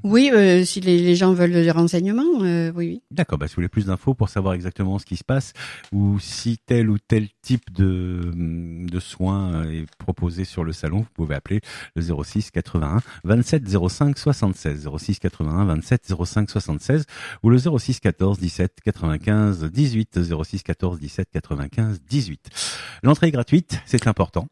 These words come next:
Speaker 1: Voilà.
Speaker 2: On voit de plus en plus de salons, ils font payer l'entrée.
Speaker 1: Oui, c'est vrai.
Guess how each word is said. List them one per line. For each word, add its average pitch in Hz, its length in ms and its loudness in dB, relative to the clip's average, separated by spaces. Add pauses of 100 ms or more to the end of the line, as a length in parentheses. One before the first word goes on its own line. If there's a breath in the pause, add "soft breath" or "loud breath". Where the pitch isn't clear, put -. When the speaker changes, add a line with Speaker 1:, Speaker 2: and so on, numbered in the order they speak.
(140)
Speaker 1:
Voilà. 170 200 4 (260)
Speaker 2:
On 104 80 -4
voit 107 120 0
de 101 80 -4
plus 175 180 -4
en 143 60 4
plus 170 160 -2
de 120 80 -2
salons, 107 300 0
ils 151 60 0
font 90 120 -4
payer 113 200 0
l'entrée. 85 400 0 (440)
Speaker 1:
Oui, 208 160 2
c'est 220 180 2
vrai. 175 200 -4